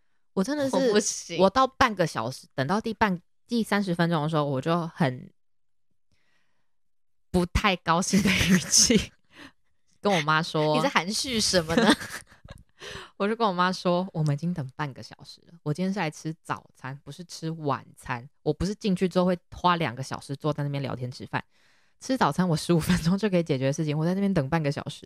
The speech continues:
Speaker 1: 你觉得？
Speaker 2: 等一下，他那个早餐店是，就是像是我们平常什么蛋饼啊什么的那种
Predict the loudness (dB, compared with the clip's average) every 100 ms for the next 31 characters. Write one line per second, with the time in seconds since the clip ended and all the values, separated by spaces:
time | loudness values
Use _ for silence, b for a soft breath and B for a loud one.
0 | -6 0 2 2 0 0 0 0 0 0
1 | -2 -4 -2 -2 -2 -6 -6 -8 _ _
2 | _ _ _ -4 -2 -2 -6 -8 _ _
3 | _ -2 -2 -2 -4 -4 -6 -6 -4 -6
4 | -2 0 0 -4 -10 -10 -10 -12 -6 -2